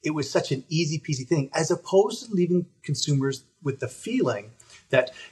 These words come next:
di-, if I check the wrong box, my insurance is null and void. And that is the big fear, right? That if I, "Oh, well, we'd like to, uh,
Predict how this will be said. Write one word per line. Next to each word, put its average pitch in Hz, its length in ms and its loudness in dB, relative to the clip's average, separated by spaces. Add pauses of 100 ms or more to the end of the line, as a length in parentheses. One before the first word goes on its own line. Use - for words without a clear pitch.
(160)
di-, 196 220 6
if - 140 6
I 160 80 10
check - 320 4
the 165 80 8
wrong 160 360 6
box, 143 420 4
my 131 140 2
insurance 127 340 -2
is 120 120 -6
null 120 160 4
and 120 100 -2
void. 117 260 -4
And 131 160 -2
that 196 220 2
is 202 100 -4
the 160 100 -2
big 147 220 -2
fear, 180 260 2
right? 117 260 -2
That 131 100 -8
if 127 140 -8
I, 127 120 -4 (260)
"Oh, - 280 6
well, 127 220 0
we'd 135 180 -4
like 156 220 4
to, 123 320 -2
uh, 110 200 -4